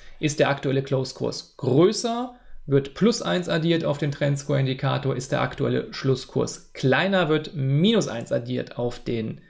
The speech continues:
Trendscore-Indikator. So ergibt sich dann hier an dem dreizehnten siebten ein Wert von sechs. Da ist es auch nochmal dargestellt, Trendscore Long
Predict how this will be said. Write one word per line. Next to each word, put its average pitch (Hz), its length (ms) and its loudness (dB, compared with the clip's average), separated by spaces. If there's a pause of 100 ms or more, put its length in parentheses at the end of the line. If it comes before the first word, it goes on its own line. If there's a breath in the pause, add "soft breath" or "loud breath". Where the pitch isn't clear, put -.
(140 soft breath)
Trendscore-Indikator. 120 1040 -2
So 151 160 6
ergibt 147 240 2
sich 143 140 -4
dann 135 140 0
hier 185 380 2
an 139 140 0
dem 131 100 2
dreizehnten 160 600 0
siebten 165 420 -4
ein 135 480 0
Wert 147 440 2 (400 soft breath)
von 147 600 2
sechs. - 800 -4 (1800)
Da 127 180 0
ist 131 60 2
es 123 100 -2
auch 135 80 0
nochmal 127 220 2
dargestellt, 165 680 4
Trendscore 135 640 2
Long 175 540 2